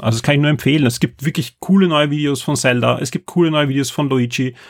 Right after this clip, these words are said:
von, natürlich von, äh, Pokémon Schwert und Schild und, und, und. Ja, plus halt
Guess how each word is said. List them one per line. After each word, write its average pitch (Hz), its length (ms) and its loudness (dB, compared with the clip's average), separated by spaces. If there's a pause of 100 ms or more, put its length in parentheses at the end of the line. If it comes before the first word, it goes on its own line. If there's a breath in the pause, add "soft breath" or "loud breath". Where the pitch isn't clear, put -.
(300 loud breath)
von, 151 300 0
natürlich 143 300 2
von, 143 500 2
äh, 131 300 2
Pokémon 135 680 0
Schwert 127 380 -2
und 147 100 -4
Schild 131 460 -4
und, 180 320 2
und, 160 320 -2
und. 139 340 -4
Ja, 123 220 2
plus - 320 -2
halt 143 260 0